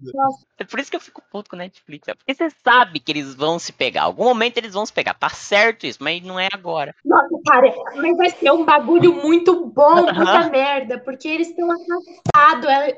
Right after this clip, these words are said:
Speaker 1: ela tá com raiva, ele tá com outra. Meu Deus, o bagulho vai ser muito bom, vai ser muito bom.
Speaker 2: Ai, vai ser muito bom. Agora vamos pra listinha da Ashe. Uh,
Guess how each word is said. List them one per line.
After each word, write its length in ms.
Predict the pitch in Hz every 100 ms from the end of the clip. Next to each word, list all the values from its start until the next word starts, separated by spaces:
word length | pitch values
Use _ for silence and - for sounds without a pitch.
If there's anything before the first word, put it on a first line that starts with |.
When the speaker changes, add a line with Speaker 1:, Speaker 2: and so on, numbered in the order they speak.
| -
Speaker 1:
ela 240 | 269 302
tá 180 | 302 302
com 200 | 339 359
raiva, 640 | 240 247 254 214 233 254 -
ele 200 | 262 349
tá 160 | 330 285
com 180 | - 349
outra. 560 | 262 269 320 - 262 254
Meu 280 | 247 294 277
Deus, 360 | 208 254 262 262
o 40 |
bagulho 300 | 233 254 262
vai 80 | -
ser 140 | 254 269
muito 300 | 254 226 -
bom, 380 | 196 202 190 190
vai 120 | 214
ser 160 | 214 220
muito 300 | 220 202 202
bom. 360 | 196 202 220 _ _
Speaker 2:
Ai, 140 | 113 107
vai 100 | 107
ser 120 | 117
muito 280 | 110 120 117
bom. 280 | 92 82 85
Agora 320 | 139 185 214
vamos 220 | 226 240
pra 160 | - 202
listinha 320 | 208 - 185
da 100 | 190
Ashe. 800 | 185 165 175 - - - 110 110
Uh, 920 | 165 - 403 370 214 156 123 104 98